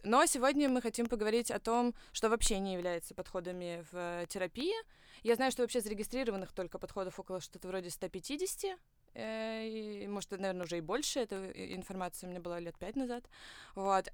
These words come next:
Ну, а есть ещё и практики, которые вообще не являются, как сказать, официальными. Вот. И, наверное, мы бы хотели сегодня начать с, э,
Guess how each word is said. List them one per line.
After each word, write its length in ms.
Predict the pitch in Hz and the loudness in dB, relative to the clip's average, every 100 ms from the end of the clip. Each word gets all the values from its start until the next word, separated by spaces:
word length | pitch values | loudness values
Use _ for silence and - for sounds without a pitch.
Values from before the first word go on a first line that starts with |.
| 202 | 2
Ну, 140 | 220 | 6
а 140 | 196 190 | 6 6
есть 200 | 247 - | 2 0
ещё 180 | - 240 | 0 2
и 40 | |
практики, 420 | 220 233 - 220 | 2 0 -2 -6
которые 300 | 202 196 202 | -4 -2 -2
вообще 640 | 190 - 202 220 240 240 214 | -2 -4 0 2 2 2 0
не 180 | 196 | -4
являются, 720 | 185 180 208 208 - - 196 190 | -4 -2 0 -2 -4 -6 -4 -6
как 120 | 175 | -10
сказать, 320 | - 180 175 - - - - - - | -10 -10 -10 -14 -20 -20 -20 -16 -8
официальными. 640 | 196 214 175 170 175 185 - - - - - | -6 -2 -2 -2 -8 -14 -18 -20 -20 -20 -14
Вот. 280 | 175 175 175 - - - - - | -4 -2 -4 -10 -20 -20 -12 -2
И, 320 | 240 302 247 | 2 4 4
наверное, 480 | 233 240 254 269 262 | 4 4 6 4 4
мы 140 | 247 233 | 4 2
бы 80 | 240 | 0
хотели 280 | 226 247 247 | 2 2 2
сегодня 360 | 226 220 220 | 2 0 2
начать 460 | 220 214 226 226 - | 0 0 0 0 0
с, 320 | - - - | -4 -4 -4
э, 680 | 214 202 202 196 196 196 190 | -2 0 2 2 2 0 -2